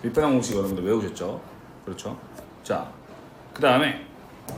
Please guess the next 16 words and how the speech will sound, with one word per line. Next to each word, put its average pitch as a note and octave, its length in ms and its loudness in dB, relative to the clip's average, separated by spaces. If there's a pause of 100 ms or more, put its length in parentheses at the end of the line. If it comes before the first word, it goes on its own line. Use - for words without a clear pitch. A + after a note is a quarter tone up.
(140)
N과 F3 440 8
알파는 C3+ 520 6
얘 C3 180 8
두 - 160 -4
분이다. F2+ 280 -4 (360)
N C3 240 2
더하기 F3 360 8
알파를 A#2 460 4
했더니 A#2 540 0
이분의 A2+ 420 0
삼. D#2+ 180 -8 (1500)
N D#3 340 4
곱하기 D3+ 380 2
알파는 A#2 680 2 (120)
이분의 A2 400 -4
K예요. F2 380 -8